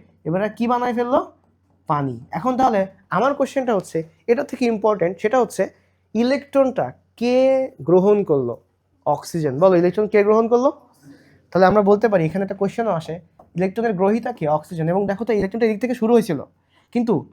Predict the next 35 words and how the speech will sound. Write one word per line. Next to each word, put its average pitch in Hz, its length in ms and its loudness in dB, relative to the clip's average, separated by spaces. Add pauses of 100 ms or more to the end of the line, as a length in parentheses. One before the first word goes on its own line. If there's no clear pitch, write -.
সর্বশেষ 240 640 0
তাকে 254 160 -6
কে 254 160 -2
গ্রহণ 233 300 0
করলো? 143 260 -2 (680)
অক্সিজেন। 170 400 0
গ্রহণ 190 280 2
করে 220 160 0
কি 233 100 -4
সে 247 140 0
আর 208 120 2
কারোর 190 180 0
কাছে 214 160 -4
দেছে? 185 380 0 (680)
তাহলে 190 140 2
বলো 202 160 2
তো, 214 80 -2
ইলেকট্রনের 202 380 -2
শেষ 214 420 0
গ্রহীতা 208 360 -2
কে? 208 320 -2 (680)
এবং 208 260 4
এই 214 120 8
এমসিকিউটা 220 460 0
বারবার 190 380 6
পরীক্ষাতে 180 420 -6
আসে 131 240 -10 (360)
যে 160 60 -2
ইলেকট্রন 190 340 2
ট্রান্সপোর্ট 226 420 -2
সিস্টেমে 202 460 -2 (380)
ইলেকট্রনের 220 560 4
শেষ 196 340 0
গ্রহীতা 214 320 -2
কে? 156 200 -4